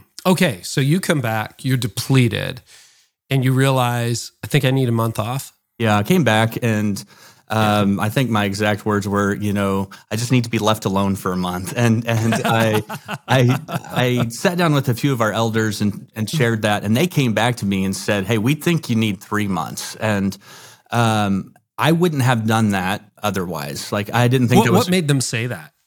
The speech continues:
Speaker 1: Like, do you know?
Speaker 2: Um, I, yeah, they, I, they would say I hadn't been myself for a little while. Um, I think because when I came back and was feeling,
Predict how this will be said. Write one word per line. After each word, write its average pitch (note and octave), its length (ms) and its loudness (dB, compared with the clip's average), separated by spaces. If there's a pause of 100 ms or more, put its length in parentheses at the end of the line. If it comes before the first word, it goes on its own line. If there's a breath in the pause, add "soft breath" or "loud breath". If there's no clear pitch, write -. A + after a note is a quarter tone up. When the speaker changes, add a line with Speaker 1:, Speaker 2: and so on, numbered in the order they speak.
(100)
Speaker 1:
Like, A#2+ 160 -4
do A#2 100 -4
you A#2+ 60 0
know? C3+ 280 -2 (480)
Speaker 2:
Um, E3 240 4
I, F#3 180 0 (100)
yeah, F#3 300 -2
they, D#3 300 0
I, D#3+ 340 -6
they F#3+ 160 -2
would F3 140 -2
say D#3 200 0
I C3 80 2
hadn't C3+ 360 2
been B2+ 120 0
myself A2+ 440 -2
for A#2 100 -2
a - 20 -2
little G2+ 200 -2
while. G#2+ 800 2
Um, G2+ 580 0 (180)
I A#2+ 80 2
think A#2+ 640 0 (640)
because B2+ 420 2
when A#2 140 2
I A#2+ 100 2
came A#2+ 340 -2
back A2 440 0
and G#2+ 180 0
was G2 280 -2
feeling, G#2+ 920 -2